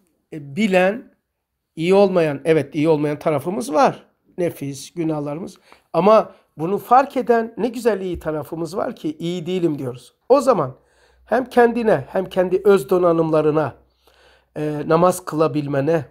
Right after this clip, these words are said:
oruç tutabilmene, risale okuyabilmene, Kur'an okuyabilmene şöyle bak. E, eşine de böyle bak, Müslümana da böyle bak.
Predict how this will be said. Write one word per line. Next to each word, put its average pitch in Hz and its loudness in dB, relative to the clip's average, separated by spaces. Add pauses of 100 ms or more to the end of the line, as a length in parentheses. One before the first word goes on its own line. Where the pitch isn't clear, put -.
oruç 151 -6
tutabilmene, 143 -6
risale 151 -6
okuyabilmene, 147 -4 (400)
Kur'an 190 4
okuyabilmene 170 0
şöyle 233 4
bak. 143 -6 (460)
E, 147 -8 (400)
eşine 196 4
de 170 2
böyle 131 -6
bak, 151 -18 (120)
Müslümana 185 -2
da 185 -2
böyle 135 -2
bak. - -16